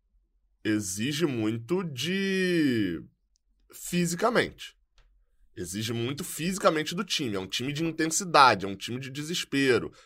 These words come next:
É um ti-, de, de desespero, assim, de, de tá na, na, no, no talo o jogo inteiro e tal. Isso, pra altitude, das duas, uma.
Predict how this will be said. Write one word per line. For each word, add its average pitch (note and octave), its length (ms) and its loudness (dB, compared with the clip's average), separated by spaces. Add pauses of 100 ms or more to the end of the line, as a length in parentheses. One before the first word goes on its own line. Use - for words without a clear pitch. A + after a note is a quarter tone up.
É - 60 -6
um - 20 -2
ti-, G#2+ 180 -6 (240)
de, F#2+ 140 -10
de F#2 220 -12
desespero, D#3 420 4
assim, E3+ 220 2
de, A2+ 300 -2 (220)
de A#2 140 -10
tá D3+ 440 8
na, D3 200 -6
na, C#3+ 200 -4
no, C3+ 360 -2
no C#3 220 -4
talo F3 500 10
o E3+ 80 8
jogo E3 260 6
inteiro E3+ 480 8
e C#3 40 -2
tal. G#2+ 340 0 (560)
Isso, A3 400 2
pra D#3+ 240 6
altitude, F3 1000 2
das A#2+ 320 4
duas, A3 300 2
uma. A#2+ 320 -2